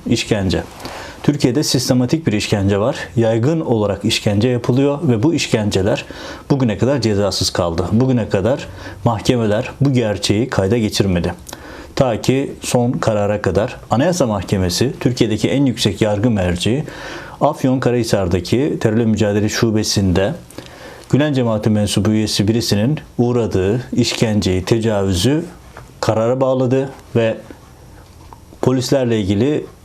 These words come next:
takipsizlik kararını bozarak yeniden soruşturma açılmasını emretti. Mağdura elli bin lira gibi bir tazminat cezası verdi ki bu işin detay kısmı ama önemli olanı şu, yerel savcılıklarda kapatılan,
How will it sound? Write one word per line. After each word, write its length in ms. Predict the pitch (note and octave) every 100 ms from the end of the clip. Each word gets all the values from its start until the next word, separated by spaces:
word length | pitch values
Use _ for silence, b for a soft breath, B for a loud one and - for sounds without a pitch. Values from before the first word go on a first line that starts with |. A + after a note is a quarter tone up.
| - -
takipsizlik 600 | - A2+ A2+ A#2+ A#2 G#2+
kararını 380 | - G#2 G2+ G2+
bozarak 440 | A2+ A2 G2+ B2 A#2
yeniden 420 | G2 F#2+ A#2 B2+ -
soruşturma 540 | - G#2+ G#2 A2 G2+
açılmasını 520 | F2+ F2+ F#2 F2+ A2+
emretti. 640 | C3+ - G2 F#2 F3 - - B B B B B -
Mağdura 500 | C3+ D3 D3 D3+ E3
elli 300 | C#3+ C3 B2
bin 120 | A#2+
lira 100 | A2
gibi 260 | G#2 G#2+
bir 80 | G#2
tazminat 420 | F#2+ G#2 G2+ A2
cezası 420 | A2 G2 F#2+ - G2+
verdi 280 | G2+ G2+
ki 280 | A#2+ A#2+ G2+
bu 120 | A#2
işin 360 | - B2 A2+ - - - -
detay 360 | A2 A#2+ A2+
kısmı 420 | A2+ G2+ A#2+ B2+ C3
ama 220 | A#2+ B2+ A#2
önemli 360 | A2+ B2 C#3+
olanı 360 | E3 B2 A2 D3
şu, 340 | - G#2 B2 B B B B B -
yerel 260 | B2 C#3
savcılıklarda 760 | C3 B2+ A2 A2 G2+ G#2 F#2+ G2+
kapatılan, 600 | B2 B2 B2 G#2+ F#2+ A#2+